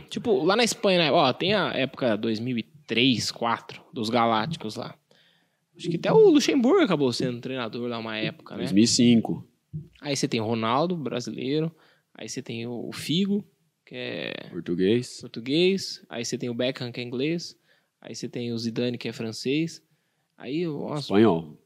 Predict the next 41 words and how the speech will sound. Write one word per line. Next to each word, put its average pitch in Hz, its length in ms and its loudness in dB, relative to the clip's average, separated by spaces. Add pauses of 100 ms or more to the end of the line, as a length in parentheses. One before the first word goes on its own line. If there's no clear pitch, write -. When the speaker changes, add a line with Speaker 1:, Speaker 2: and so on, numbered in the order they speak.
(140)
Speaker 1:
um 120 440 -16
Speaker 2:
Fala 143 140 -4
Speaker 1:
bagunça. 151 280 -4
Speaker 2:
espanhol. - 180 -6
Speaker 1:
Fala 139 220 -2
espanhol. 156 360 0
Você 190 140 4
sempre 233 260 2
fala 226 220 6
a 220 40 4
língua 226 360 4
do, 233 160 2
do 202 160 0
time 208 380 0
onde 214 200 0
você 202 100 -2
tá 190 160 -4
ali. 147 220 -2
Speaker 2:
E 113 100 -2
se 127 160 4
você, 131 360 6
que 143 100 4
nem 120 180 10
nós 107 220 8
éramos 123 300 8
em 147 120 10
cinco, 107 520 6
você 110 180 2
começa 127 380 6
só 147 140 6
a 156 40 4
ficar 156 180 2
falando 135 260 8
em 117 80 8
português 110 580 8
dentro 104 140 8
do 95 60 2
vestiário, 117 460 6
os 107 100 2
caras 107 260 4
xingam. 104 420 4